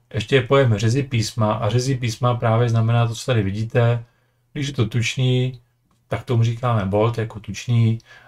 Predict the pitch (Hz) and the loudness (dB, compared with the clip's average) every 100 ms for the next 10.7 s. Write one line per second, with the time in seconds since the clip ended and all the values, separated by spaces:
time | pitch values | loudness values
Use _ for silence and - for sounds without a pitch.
0 | _ 107 101 104 117 113 117 113 110 104 | _ -10 -8 -4 -2 2 2 2 0 -2
1 | 104 113 110 110 110 - _ _ 110 104 | 0 0 2 0 -2 -8 _ _ -6 -4
2 | 104 95 101 - 95 - 104 92 - 90 | -4 -6 -8 -8 -10 -6 -6 -6 -8 -12
3 | - _ _ 107 95 - 98 - 101 104 | -12 _ _ -10 -8 -10 -12 -6 -4 -2
4 | 101 92 - _ _ _ - 120 180 160 | -2 -4 -8 _ _ _ -16 -4 -2 2
5 | 135 127 131 123 113 - - 147 135 143 | 2 2 0 -4 -6 -8 -4 -2 0 0
6 | 110 95 - - 127 120 131 123 113 113 | 0 -2 -12 -8 -6 -2 0 2 2 0
7 | 117 131 123 113 101 98 117 143 135 127 | -2 -2 0 0 -2 -2 -2 0 -2 0
8 | 117 113 107 113 - _ - 110 107 - | 2 4 2 -2 -10 _ -2 -2 -2 -4
9 | 110 113 110 113 110 110 107 - 107 104 | -2 0 0 0 0 0 0 0 -2 -2
10 | 98 92 104 104 95 117 117 | -4 -6 -4 -4 -4 -8 -12